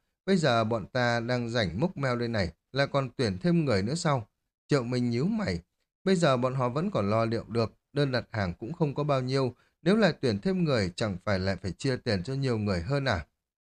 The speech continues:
Đây chỉ là hướng phát triển ta chuẩn bị sẵn cho các ngươi thôi. Sau này tham khảo một chút, đừng hễ có chuyện gì cũng chạy tới hỏi ta là được. Giang Thái Huyền xua tay. Hắn lười quan tâm đến công ty Phong Trì,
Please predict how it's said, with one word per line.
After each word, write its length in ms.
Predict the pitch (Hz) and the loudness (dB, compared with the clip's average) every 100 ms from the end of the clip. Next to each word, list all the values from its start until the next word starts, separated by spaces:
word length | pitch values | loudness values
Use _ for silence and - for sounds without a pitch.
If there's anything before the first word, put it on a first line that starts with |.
| _ _ _ _ _ - | _ _ _ _ _ -2
Đây 160 | 175 175 | 2 2
chỉ 140 | 139 | 2
là 180 | 104 101 | 2 2
hướng 280 | 110 120 190 | 2 0 0
phát 240 | 214 208 | -2 -4
triển 300 | - 131 85 | 2 2 2
ta 140 | - 107 | -2 -4
chuẩn 280 | - 92 85 | -2 -4 -2
bị 140 | 98 | -4
sẵn 280 | - 127 196 | -4 -2 0
cho 80 | 170 | -2
các 160 | 151 - | -4 -4
ngươi 180 | 127 117 | -4 0
thôi. 280 | 127 123 - _ _ | 0 0 -4 _ _
Sau 200 | - 196 | 2 4
này 260 | 170 123 110 | 4 2 0
tham 220 | 131 127 120 | -2 -4 -2
khảo 220 | 107 85 | -2 -2
một 220 | 80 - | -4 0
chút, 220 | 196 - _ - | 0 0 _ -4
đừng 260 | 147 147 | 0 2
hễ 120 | 160 190 | 2 2
có 160 | 233 226 | -2 0
chuyện 220 | 139 101 | -2 0
gì 220 | 113 110 | 0 0
cũng 200 | - 185 | -2 -4
chạy 240 | 165 101 - - | -4 -4 -10 -4
tới 220 | 113 202 | 0 2
hỏi 240 | 185 95 - | 2 0 -2
ta 140 | 113 | -2
là 120 | 107 87 | -2 0
được. 260 | 107 101 _ _ 101 | 0 -2 _ _ -8
Giang 180 | 123 113 | -6 -4
Thái 120 | 139 | -2
Huyền 240 | 160 110 - | 0 0 -4
xua 280 | - 131 117 | -4 -2 -2
tay. 300 | 120 123 110 _ _ _ _ _ _ | 0 -2 -4 _ _ _ _ _ _
Hắn 100 | 160 226 | -2 4
lười 200 | 196 147 | 4 4
quan 300 | 185 185 180 | 2 0 2
tâm 220 | 185 175 | 2 2
đến 200 | 135 170 | 0 0
công 180 | 151 135 | -2 -2
ty 220 | 131 123 | -2 -2
Phong 280 | - 131 123 | -2 -4 -2
Trì, 300 | 113 92 | 0 0